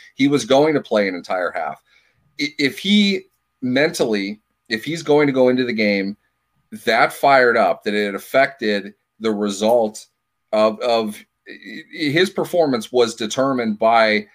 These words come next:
how jacked up he was for that game. He's not the guy that you want starting under center. I mean, really, he had the opportunity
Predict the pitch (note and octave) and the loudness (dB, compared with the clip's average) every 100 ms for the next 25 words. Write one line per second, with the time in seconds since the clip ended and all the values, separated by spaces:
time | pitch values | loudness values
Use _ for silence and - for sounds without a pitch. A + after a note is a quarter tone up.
0 | _ - C3+ B2+ - A2+ B2+ C3+ C3+ B2 | _ -2 0 0 0 0 0 0 0 0
1 | A#2+ A2 A2 A2 B2 A#2 A#2 B2 B2+ C#3 | 0 -2 -2 -2 -2 -2 -2 -4 -4 -8
2 | - - A3+ G#3 F#3+ D3 A2+ A2 A2 G2+ | -16 -8 -6 0 0 0 -2 -2 0 -2
3 | F#2+ A2 G#2+ G#2 F#2+ - A2 G2 F#2+ F2+ | -6 -8 -4 -4 -6 -8 -4 -2 -2 -6
4 | E2+ - - A2+ E2+ E2+ G#2+ A2+ C#3+ C#3+ | -8 -8 -8 -8 -8 -6 -4 -4 -2 0
5 | C3 D3+ C#3+ D3+ D3+ C#3+ B2+ A#2+ A#2 B2 | -2 -4 -2 2 2 2 0 0 -4 -6
6 | A2+ A2 A2 | -4 -2 -4